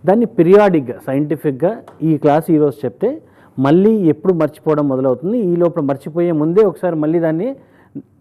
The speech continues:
రివైజ్ చేస్తే, నెమరు వేస్తే, that will be retained for some more time. మళ్ళీ ఇంకో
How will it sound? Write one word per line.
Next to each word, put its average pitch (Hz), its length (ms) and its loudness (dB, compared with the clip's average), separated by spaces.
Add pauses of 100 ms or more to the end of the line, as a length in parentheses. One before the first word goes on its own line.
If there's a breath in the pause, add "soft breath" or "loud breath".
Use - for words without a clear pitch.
(140)
రివైజ్ 147 420 0
చేస్తే, 139 240 -4
నెమరు 151 280 -2
వేస్తే, 147 500 -2
that 160 120 0
will 170 160 -2
be 208 60 2
retained 160 300 -2
for 196 100 -4
some 151 200 -4
more 127 220 -6
time. 104 100 -14 (560 soft breath)
మళ్ళీ 185 280 6
ఇంకో 202 600 2